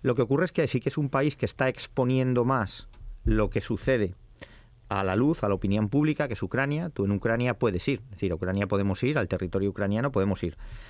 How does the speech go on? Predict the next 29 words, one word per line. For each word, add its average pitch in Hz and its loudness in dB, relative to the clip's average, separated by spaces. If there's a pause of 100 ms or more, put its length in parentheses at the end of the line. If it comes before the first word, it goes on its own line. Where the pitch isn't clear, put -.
(1080)
No 117 2
es 113 0
fácil 117 0
trabajar, 107 0 (800)
porque, 92 0
primero, 90 -2
porque 92 -2
hay 95 2
una 95 2
guerra, 131 0
segundo, 113 2
porque, 92 -2
eh, 87 0
los 90 -2
ucranianos, 110 -2
bueno, 127 -2
antes 135 -4
tardaban 117 0
más 110 -4
en 107 -8
controlar, 104 -2
en, 104 -4
en 107 -2
dar 107 0
los 107 -4
permisos, 104 -4
pero 101 0
los 90 -2
dan. 120 -2